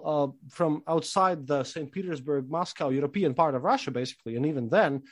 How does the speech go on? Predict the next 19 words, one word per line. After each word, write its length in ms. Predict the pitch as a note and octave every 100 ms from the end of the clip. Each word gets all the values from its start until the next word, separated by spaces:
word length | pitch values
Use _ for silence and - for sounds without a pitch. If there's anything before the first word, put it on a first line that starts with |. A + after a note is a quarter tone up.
| _ _ -
if 140 | -
you 80 | C3+
look 140 | C#3
at 120 | C3+ B2+
it, 140 | A#2+
there 200 | C3 B2+
are 60 | A#2
some 160 | C3+
places 260 | C3 C3 C3
which 140 | A2+
wanna 140 | B2+ A#2+
leave. 300 | C3+ B2+ - - _ _ _ _
A 60 | D#3
lot 200 | F3+ A3
of 80 | -
people 380 | G3+ F#3 D3+ - _ _ - E3
just 220 | D3 -
want 220 | D#3 C#3+
nothing 340 | E3 - C#3